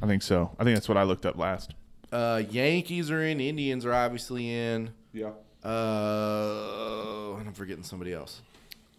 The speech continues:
Speaker 2: But either way, Diamond-, Diamondbacks play whoever. Rockies,
Speaker 1: I
Speaker 2: could
Speaker 1: think
Speaker 2: be
Speaker 1: it's
Speaker 2: the
Speaker 1: gonna be
Speaker 2: Brewers, it could be the
Speaker 1: I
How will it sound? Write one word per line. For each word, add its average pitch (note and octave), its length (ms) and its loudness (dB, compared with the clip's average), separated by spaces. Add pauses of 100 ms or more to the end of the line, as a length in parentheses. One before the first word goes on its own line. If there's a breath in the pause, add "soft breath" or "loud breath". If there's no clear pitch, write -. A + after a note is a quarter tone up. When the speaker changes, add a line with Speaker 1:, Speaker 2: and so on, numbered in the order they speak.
(160)
Speaker 2:
But D3+ 460 4 (480)
either F#3 320 4
way, C#3 540 6 (960)
Diamond-, D#3 520 0
Diamondbacks C#3+ 640 4 (160)
play B2+ 500 4
whoever. B2+ 580 6
Rockies, A#2 640 2
Speaker 1:
I A2+ 60 2
Speaker 2:
could A2 80 2
Speaker 1:
think A2 140 6
Speaker 2:
be G#2+ 40 6
Speaker 1:
it's - 120 0
Speaker 2:
the A2+ 40 2
Speaker 1:
gonna G#2+ 120 10
be G2 60 6
Speaker 2:
Brewers, G2+ 200 4
it G2+ 60 -4
could F#2+ 200 -4
be F#2+ 140 -2
the F2+ 120 -2
Speaker 1:
I - 20 0